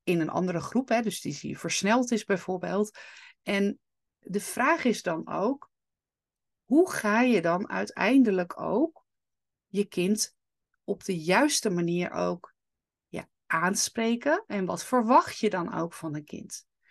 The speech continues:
Je kan dus als ouder geneigd zijn dus om, nou, je hoogbegaafde kind constant te voorzien van nieuwe uitdagingen, zonder dat er echt voldoende rust en ook ontspanning wordt gegeven.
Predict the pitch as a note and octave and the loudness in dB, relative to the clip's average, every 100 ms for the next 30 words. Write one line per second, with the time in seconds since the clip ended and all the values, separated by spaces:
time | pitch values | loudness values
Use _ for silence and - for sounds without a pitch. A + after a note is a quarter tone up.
0 | _ - _ _ - A3 - E4 G4 C#4+ | _ -20 _ _ -2 -2 4 6 8 6
1 | G#3+ - G3+ G#3 F3+ - F3 G3+ C4+ - | 0 0 0 0 -2 -4 0 2 2 0
2 | F3+ D#3+ E3+ E3+ - - F#3 E3+ E3 - | -4 -4 -4 -6 -10 -6 -4 -2 -6 -12
3 | _ _ _ _ - G3 - E3+ F3+ F3+ | _ _ _ _ -6 -6 -4 -2 -2 0
4 | A#3 A3 F#3 F#3 F#3+ - F3 F3 _ A#3+ | -2 -2 -4 -4 -8 -6 -4 -6 _ 4
5 | D4 F#4 - G#3 F3+ F3+ F#3+ F3 G3 F#3+ | 4 4 2 -4 -4 -6 -4 0 0 0
6 | F3+ F3 F3 E3 - F3 F#3 G3 G#3+ A#3 | 0 0 0 -2 -4 -4 -2 -2 -2 0
7 | A#3 C#4+ E4 _ - - - C#4+ D4+ E4+ | 0 0 -4 _ -20 -14 -4 2 4 6
8 | A#3 G#3+ - - G#3+ - G#3+ A3 G#3+ G#3 | 6 4 2 0 0 0 4 6 6 6
9 | F#3+ G3+ - G3 G3 G3+ A3+ - - C#4 | 4 0 -2 -4 -4 -4 -6 -2 2 4
10 | G#3+ D#3+ E3 - E3+ D#3+ D#3+ - G3+ | 4 0 -8 -12 -12 -10 -14 -14 -20